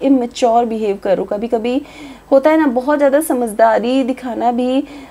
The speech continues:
रिलेशनशिप में ऐसा लगता है कि कुछ प्यार नहीं है, pamper नहीं है, तो कभी-कभी immature बन के जीना भी अच्छा लगता है। तो आपके partner कहना चाहते हैं कि खुश रहो, immature रहो, enjoy करते हैं life में, खुश रहते हैं, जो भी होगा देख लेंगे।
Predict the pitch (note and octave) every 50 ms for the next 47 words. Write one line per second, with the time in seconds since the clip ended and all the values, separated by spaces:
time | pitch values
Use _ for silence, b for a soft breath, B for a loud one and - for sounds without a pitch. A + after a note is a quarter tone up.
0 | B - A#3 A#3+ A#3+ A#3+ A#3 A#3 A#3 A3+ A#3 B3 - C#4+ C4+ C4+ C4+ C4 C#4 C4+
1 | B3+ B3+ B3 C4+ C4 B3+ B3+ - C#4 C#4+ D#4+ D#4+ D#4+ E4 D#4+ E4+ E4+ E4 - -
2 | - - - - - C#4+ B3 A#3+ A3+ B3+ C#4 C4+ A#3+ A#3 A3+ G#3 G3 G3 F#3+ F3+
3 | - - B3 B3 A#3+ B3 B3 C#4+ D4 C#4 C4+ B3 A#3 A3 G#3+ A3 A3 F3+ F#3 B
4 | B B B B B - C4+ C4+ D4 C4+ A#3 C#4 C4+ C4+ B3+ B3 C4 D4 C#4+ -
5 | - C4+ C4 B3+ B3 B3 - - A#3+ A3+ A#3 A#3+ B3 B3 C4 B3+ A#3+ C4 B3+ A#3
6 | A#3 A#3 A3+ G#3 G3+ G3+ G#3 F#3+ F#3 F#3 - F#3+ F#3 F#3 F#3 F3+ - F#3 F#3 F#3
7 | F#3 B B B B B - B3+ C4 C4 B3+ B3+ C4 C4 C4 B3 A#3 B3 A#3+ A#3
8 | A#3 G#3+ A3 A3+ A3+ A#3 - A3+ A3+ B3 C#4 D4+ F#4 E4 E4 - - D4+ C#4+ D4
9 | - B3 A3+ G3+ G3 F#3+ F#3 F#3 - - B3+ C4 C4 B3+ B3+ - C4 A#3+ A#3 A#3+
10 | B3 B3 A3 G#3 G3+ G3 G3 G3+ G3+ G3 G3 B B B3 B3 A#3 B - C4+ C4+
11 | C4 A#3 A#3+ A#3 A#3+ B3 B3+ B3+ - B3+ A3+ - - - G#3+ G#3+ A3 G#3 G3 F#3+
12 | F#3+ F#3+ G3 G3 G3 G3+ - - A3 G3+ G3+ - - C#4 C4+ - B3 G#3+ G3+ -
13 | - G3 G#3 G3+ F#3+ F#3+ F3+ G#3 A#3 A3+ A3+ B3 C4 C4+ B3 A3 A3 A3 F#3+ G3
14 | G3 G3 - A3 G3 F#3+ F#3 F#3 F#3 F3 F3